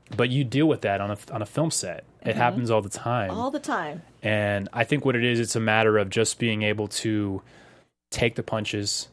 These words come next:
Speaker 2: Mm-hmm.
Speaker 1: and always trying to quickly come up with a solution.
Speaker 2: Yes, 'cause it's not that, like, of course you hope that nothing goes wrong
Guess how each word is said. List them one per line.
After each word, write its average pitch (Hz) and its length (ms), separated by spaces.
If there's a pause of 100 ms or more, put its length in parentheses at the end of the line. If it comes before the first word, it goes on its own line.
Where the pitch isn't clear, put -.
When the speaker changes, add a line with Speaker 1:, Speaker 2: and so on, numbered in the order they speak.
Speaker 2:
Mm-hmm. 165 460
Speaker 1:
and 95 520 (340)
always 113 480 (200)
trying 104 440
to 101 240
quickly - 440
come 104 180
up 95 100
with 95 100
a 87 40
solution. 90 500
Speaker 2:
Yes, 175 300
'cause 220 140
it's 233 180
not 269 340
that, 208 160
like, 196 180 (640)
of 220 120
course 330 180
you 262 100
hope 240 280
that 202 120
nothing 202 280
goes 185 220
wrong 151 420